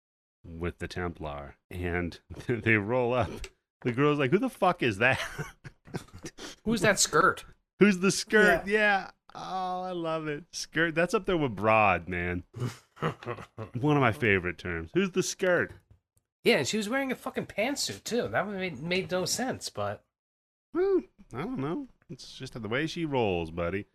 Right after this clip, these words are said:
Speaker 1: So the Templar's like, "Look, get the kids away from that thing,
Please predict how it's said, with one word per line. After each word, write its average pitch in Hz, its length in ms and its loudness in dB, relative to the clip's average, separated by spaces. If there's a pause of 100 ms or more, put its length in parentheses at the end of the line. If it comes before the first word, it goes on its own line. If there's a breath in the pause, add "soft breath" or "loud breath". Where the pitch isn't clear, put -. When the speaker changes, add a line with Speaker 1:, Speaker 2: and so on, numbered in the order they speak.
(460)
Speaker 1:
So - 140 -10
the 98 80 -2
Templar's 131 560 0
like, 104 220 0
"Look, 98 240 0 (720)
get 139 340 2
the 156 80 -4
kids 135 260 2
away 107 200 2
from 101 280 -2
that 92 200 0 (600)
thing, 90 720 -2